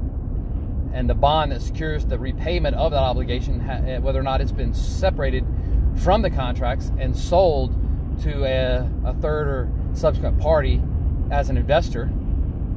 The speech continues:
who is ultimately sold and or transfer that asset to another party.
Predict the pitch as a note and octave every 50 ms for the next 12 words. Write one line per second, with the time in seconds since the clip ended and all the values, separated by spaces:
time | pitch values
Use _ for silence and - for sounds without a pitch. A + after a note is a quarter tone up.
0 | - - - - - - - - - - - - - - - - - D#3 D3+ C#3+
1 | C#3+ - - - - D#3+ F3 F3+ E3 D3+ - C3+ C3 C3+ C3+ C3 B2+ B2+ - -
2 | - - - - - - - - - - D3+ C#3+ D3 D3 C#3+ C#3+ - - - -
3 | - - - - - C#3 C#3+ C#3+ C#3+ C#3 - - C#3+ C3+ - - D3+ C#3+ C#3 C3+
4 | - C3+ C3+ C3 C3 C3+ C3+ C3+ C#3 - - - - - - - - - - C3+
5 | C3 C3+ C3+ - - C3+ C3 C3 C3 - - - - - - - - - - -
6 | - - - - - - - - - - - - - - - - - - - -
7 | C#3+ C#3 C3+ B2+ B2+ B2 C3+ C3+ - C#3 C3+ - D#3+ E3 D3+ B2+ - C3 A#2+ A#2+
8 | A#2 -